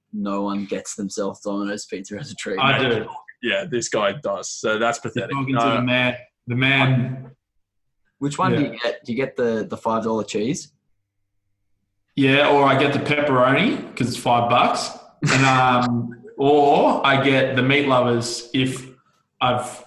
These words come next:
Speaker 2: haven't eaten much during the day, and I've, I'm just gonna
Speaker 1: D-,
Speaker 2: enjoy
Speaker 1: Domino's,
Speaker 2: my calories.
Speaker 1: Domino's garlic bread is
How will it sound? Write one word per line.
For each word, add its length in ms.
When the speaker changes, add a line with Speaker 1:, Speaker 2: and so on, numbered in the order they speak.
Speaker 2:
haven't 360
eaten 220
much 260
during 180
the 40
day, 500
and 180
I've, 160
I'm 80
just 120
gonna 200
Speaker 1:
D-, 80
Speaker 2:
enjoy 120
Speaker 1:
Domino's, 500
Speaker 2:
my 140
calories. 240
Speaker 1:
Domino's 480
garlic 500
bread 380
is 400